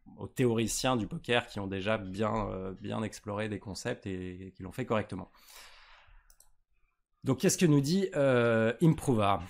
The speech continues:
dans son e-book ? Selon lui, euh, la force perçue, euh, c'est lié à plusieurs facteurs qui interagissent entre eux.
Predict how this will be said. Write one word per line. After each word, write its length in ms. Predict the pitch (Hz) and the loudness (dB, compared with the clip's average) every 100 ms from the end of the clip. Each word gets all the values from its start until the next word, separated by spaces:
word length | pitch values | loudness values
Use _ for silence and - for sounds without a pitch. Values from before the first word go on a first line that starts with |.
| - - | -14 -8
dans 100 | 107 | -4
son 240 | - 123 | 0 2
e-book ? 320 | 101 104 - 98 92 - _ _ _ _ _ _ - - _ - | 2 0 -2 -4 -4 -10 _ _ _ _ _ _ -6 -6 _ -4
Selon 400 | - 151 143 143 | 2 6 6 6
lui, 380 | 139 170 185 185 120 | 6 6 4 2 2
euh, 1120 | 113 110 107 107 104 104 101 101 101 101 107 | 2 4 4 2 2 0 0 -2 -2 -2 -4
la 160 | - 104 | -4 -4
force 360 | - 190 - - | 2 2 4 0
perçue, 520 | 135 - 127 135 - - - - - - - - | -2 -2 -2 -4 -6 -20 -20 -20 -20 -20 -12 -4
euh, 500 | 113 107 107 107 104 | -2 0 -2 -2 -2
c'est 240 | - 135 | 0 0
lié 300 | 131 147 170 - | 0 0 -2 -4
à 80 | |
plusieurs 440 | - - 165 170 - | -8 -6 -2 0 -2
facteurs 400 | 143 - 160 156 | -6 -4 -6 -4
qui 240 | - 123 - | -8 -8 -2
interagissent 600 | 156 - 143 127 120 117 | -2 0 0 2 0 -4
entre 240 | 110 | -6
eux. 40 | - | -8